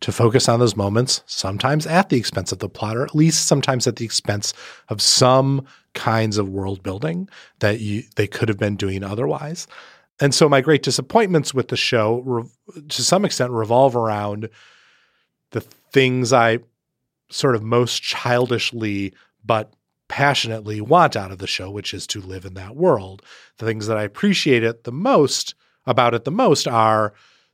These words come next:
the things that are about actual narrative storytelling, getting from point A to point B, developing and growing characters, filming really good scenes between characters,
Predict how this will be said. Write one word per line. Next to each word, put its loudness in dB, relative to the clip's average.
the -16
things 0
that 2
are 6
about 2
actual -4
narrative 2
storytelling, 0
getting -2
from 0
point 0
A 0
to -8
point -10
B, 0
developing 2
and -6
growing 0
characters, -4
filming 0
really 4
good 2
scenes -4
between 0
characters, 0